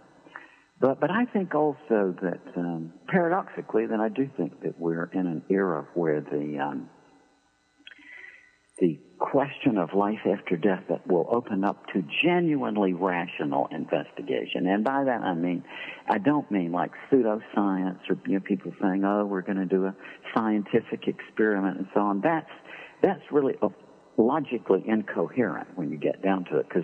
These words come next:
the question of life after death doesn't yet have the necessary characteristics that it could be, um, uh,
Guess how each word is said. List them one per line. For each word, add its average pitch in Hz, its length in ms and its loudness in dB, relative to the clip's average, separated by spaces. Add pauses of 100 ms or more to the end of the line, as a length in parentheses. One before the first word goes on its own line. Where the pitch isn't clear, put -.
(100)
the 85 140 0 (360)
question 185 420 2
of 107 100 0
life 131 280 2
after 110 280 0
death 104 260 2 (120)
doesn't 120 320 0
yet 104 220 2
have 107 260 -2 (100)
the 76 160 0 (400)
necessary 120 640 2 (180)
characteristics - 1000 -2 (240)
that 90 120 4
it 87 220 -2
could 82 240 -2
be, 92 260 2 (1160)
um, 85 380 -2 (840)
uh, 92 220 0